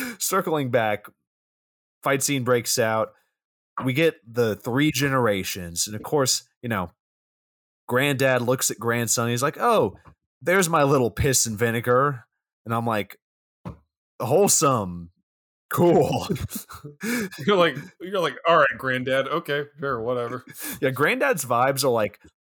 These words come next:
Speaker 1: the type that say, "Hey, I'm gonna teach you about surviving in the wilderness." And then they drive you just in the middle of, like, the Appalachian Mountains, and they just drop you off and just leave you. Like, "Yeah, this will teach you
Speaker 2: I
Speaker 1: about
Speaker 2: was about to s-
Speaker 1: survival." <laughs>
Speaker 2: They're, they're like, "Hey, you g-,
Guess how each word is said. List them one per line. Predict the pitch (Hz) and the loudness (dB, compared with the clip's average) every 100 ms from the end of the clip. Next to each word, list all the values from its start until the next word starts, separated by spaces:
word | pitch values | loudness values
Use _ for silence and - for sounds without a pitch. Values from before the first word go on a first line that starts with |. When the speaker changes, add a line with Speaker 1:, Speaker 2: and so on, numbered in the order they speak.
| - | -8
Speaker 1:
the | 127 | -4
type | - 131 131 | 0 0 0
that | 120 | 0
say, | 135 | 0
"Hey, | 120 131 | 2 2
I'm | 120 | 0
gonna | 117 | -4
teach | 101 123 117 127 | -6 -6 -6 -2
you | |
about | 123 117 117 | 0 0 0
surviving | - 104 101 107 120 | -2 -2 0 -2 -2
in | 117 | -4
the | 107 | -6
wilderness." | 90 87 98 120 135 151 - - - - _ _ | -4 -4 -4 -2 0 0 0 -4 -16 -20 _ _
And | 127 | -4
then | 131 | 0
they | 135 | 0
drive | 107 110 107 110 120 120 | -2 -4 -2 2 2 0
you | 127 | -2
just | 113 - | 0 -2
in | 131 | -2
the | 110 | -2
middle | 104 120 120 | -2 2 2
of, | 104 | 0
like, | 110 107 _ _ _ _ _ _ | -2 -2 _ _ _ _ _ _
the | 135 - | -4 0
Appalachian | 113 117 107 90 101 - 101 | 0 2 0 -2 -2 -4 -4
Mountains, | 87 95 127 160 156 139 127 - _ | -4 -4 -2 -2 0 -2 -6 -18 _
and | 156 | 0
they | |
just | 139 147 127 | 0 0 -2
drop | 107 131 135 135 | 0 4 4 2
you | 135 107 | 2 2
off | 113 | 0
and | 117 | -2
just | 110 | -4
leave | 104 98 107 87 | -4 -4 -4 -6
you. | 80 85 90 - - | -10 -10 -10 -12 -12
Like, | 98 | -6
"Yeah, | 107 160 | 2 4
this | 160 | 2
will | 147 | 0
teach | - 156 147 | -2 -2 4
you | |
Speaker 2:
I | 196 | 6
Speaker 1:
about | 208 | 6
Speaker 2:
was | |
about | 214 | 6
to | 131 | 6
s- | |
Speaker 1:
survival." | 117 123 127 139 - - _ - _ _ | 4 4 4 0 -2 -8 _ -20 _ _
<laughs> | _ _ _ _ 220 | _ _ _ _ 4
Speaker 2:
They're, | 233 220 | 4 4
they're | 226 | 4
like, | 220 151 | 4 4
"Hey, | 185 156 - | 2 2 0
you | 131 | -8
g-, | 127 | -8